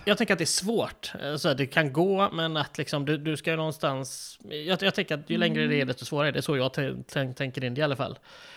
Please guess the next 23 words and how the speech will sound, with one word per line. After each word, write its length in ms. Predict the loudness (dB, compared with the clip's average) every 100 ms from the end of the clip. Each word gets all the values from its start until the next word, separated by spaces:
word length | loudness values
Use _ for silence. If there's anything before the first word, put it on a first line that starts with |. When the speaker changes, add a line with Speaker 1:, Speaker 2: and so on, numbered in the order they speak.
| 2
Speaker 1:
Det 60 | 4
är 40 |
Speaker 2:
Alltså, 180 | 6 6
det 120 | 6
är, 500 | 8 8 4 0 -6 -8 -12 -16 -10 -2
det, 160 | 2 4
det, 260 | 6 6 8
det 100 | 6
är 60 |
inte 180 | 6 4
sträckan 680 | 0 0 0 0 -2 0 2
utan 680 | 2 2 2 2 2 -2 -4 0
fokuset 640 | 4 4 4 0 0 4
på 180 | 4 4
själva 540 | 4 4 6 4 4
destinationen 920 | 2 0 0 2 0 -2 -2 -2 -2 -4 -12 0
Speaker 1:
Ja. 240 | 6 6
Speaker 2:
s-, 60 | 6
som 160 | 4 4
är 180 | 4 2
det 80 |
viktigaste. 680 | 0 -2 0 0 0 0 0 2
Speaker 1:
Ja. 200 | 2